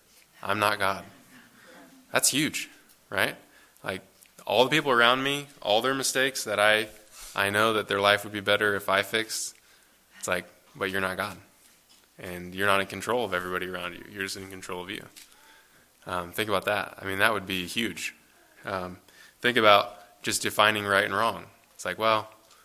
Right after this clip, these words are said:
who gets to define right and wrong? God, right? If Adam and Eve really had it clear who they were not, uh, there wouldn't have been a fall. It's like, well, I'm not God. God's God.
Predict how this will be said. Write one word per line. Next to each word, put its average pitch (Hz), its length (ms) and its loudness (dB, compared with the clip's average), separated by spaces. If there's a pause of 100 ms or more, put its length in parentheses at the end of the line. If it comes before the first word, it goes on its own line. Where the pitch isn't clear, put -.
(180)
who 123 100 -4
gets 120 200 0
to 110 60 -2
define 101 300 -2
right 98 140 0
and 98 80 -6
wrong? 90 260 -6 (220)
God, 87 320 -6 (360)
right? 104 260 -10 (1160)
If 104 320 -2 (140)
Adam 110 240 6
and 101 100 -2
Eve 117 400 -4
really 107 180 2
had 101 120 4
it 101 80 -4
clear 101 260 -2
who 104 140 -4
they 101 160 0
were 98 180 -2
not, 95 420 0 (520)
uh, 92 300 -6
there 95 180 0
wouldn't 104 140 -2
have 104 40 -6
been 101 100 0
a 98 40 -2
fall. 95 340 -2
It's - 100 -14
like, 92 160 -6
well, 104 240 0 (520)
I'm 110 140 -2
not 101 160 0
God. 87 260 -6 (420)
God's 101 240 4
God. 92 220 -6